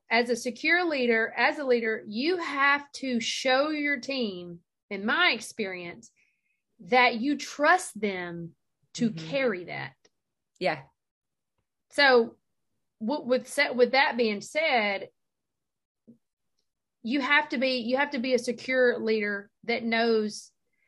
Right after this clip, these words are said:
Speaker 1: "Hey, this is not some kind of infringement on my territory."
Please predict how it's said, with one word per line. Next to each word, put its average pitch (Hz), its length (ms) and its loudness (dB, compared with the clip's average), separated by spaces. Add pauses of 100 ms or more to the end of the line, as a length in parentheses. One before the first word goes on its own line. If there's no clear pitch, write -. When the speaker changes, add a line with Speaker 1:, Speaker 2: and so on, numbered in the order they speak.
Speaker 1:
"Hey, 226 360 4
this 339 180 0
is 359 160 -2
not 320 300 0
some 254 240 -4
kind 254 260 0
of 226 180 -2
infringement 220 680 -2
on 214 260 -2
my 196 340 -2
territory." 190 640 -6